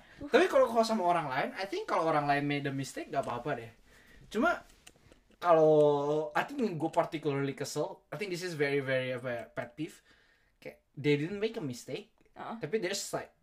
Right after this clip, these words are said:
Speaker 2: details yang mereka nggak sampein gitu. Misalnya mau ke
Speaker 1: Ah.
Speaker 2: tempat ini gitu ya. "Oke, kita pergi jam segini." Terus tapi tiba-tiba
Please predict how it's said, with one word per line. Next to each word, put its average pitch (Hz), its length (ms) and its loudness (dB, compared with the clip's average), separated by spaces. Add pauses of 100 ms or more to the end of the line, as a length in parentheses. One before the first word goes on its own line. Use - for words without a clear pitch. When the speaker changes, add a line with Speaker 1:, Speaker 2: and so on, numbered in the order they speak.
(100)
Speaker 2:
details 156 540 0
yang 147 140 -2
mereka 127 260 -6
nggak 127 180 -4
sampein 120 560 -6
gitu. 101 200 -12 (300)
Misalnya 175 360 2
mau 165 200 4
ke 151 120 0
Speaker 1:
Ah. - 20 0
Speaker 2:
tempat 147 280 0
ini 151 260 -2
gitu 113 160 -4
ya. 110 140 -12
"Oke, 226 160 -4
kita 269 160 -2
pergi 254 200 -6
jam 233 140 0
segini." 220 320 -6 (320)
Terus - 120 -8
tapi 247 120 -2
tiba-tiba 254 280 4